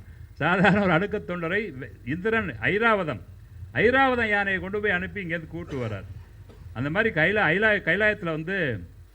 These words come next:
அஹ், வானவழியாக ஐராவதம் கூட்டிட்டு போகுது கைலைக்கு. அந்த சமயத்துல சேரமான் நாயனார் ரொம்ப அனு-, ரொம்ப ஃப்ரெண்ட் ஆயிட்டாரு,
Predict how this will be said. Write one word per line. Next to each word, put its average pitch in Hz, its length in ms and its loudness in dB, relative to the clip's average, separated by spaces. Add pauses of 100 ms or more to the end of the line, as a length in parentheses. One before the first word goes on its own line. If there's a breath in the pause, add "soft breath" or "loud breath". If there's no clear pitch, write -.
(180)
அஹ், 123 40 -6
வானவழியாக 185 1160 2 (400)
ஐராவதம் 156 540 -2
கூட்டிட்டு 170 320 -6
போகுது 135 240 -4
கைலைக்கு. 139 360 -2
அந்த 143 180 -6
சமயத்துல 190 320 -4
சேரமான் 196 480 -2
நாயனார் 180 240 -2
ரொம்ப 165 380 -2
அனு-, - 20 -2
ரொம்ப 170 440 -4
ஃப்ரெண்ட் - 20 -6
ஆயிட்டாரு, 175 800 0